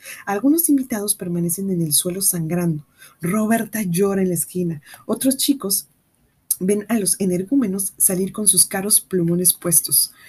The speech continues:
Los Henry Joy y alguna que otra chaqueta fey. Bonnie, con un extraño ruido de vajilla de plata, se aleja más pesado que de costumbre. Corren escaleras abajo,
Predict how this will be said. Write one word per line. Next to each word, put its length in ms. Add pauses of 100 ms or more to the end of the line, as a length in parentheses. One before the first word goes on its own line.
(240)
Los 280 (140)
Henry 340
Joy 300
y 80
alguna 360
que 100
otra 200
chaqueta 380
fey. 320 (480)
Bonnie, 480 (180)
con 180
un 80
extraño 520 (420)
ruido 480
de 120
vajilla 420
de 100
plata, 340
se 120
aleja 260
más 300
pesado 400
que 100
de 140
costumbre. 560 (520)
Corren 300
escaleras 520
abajo, 380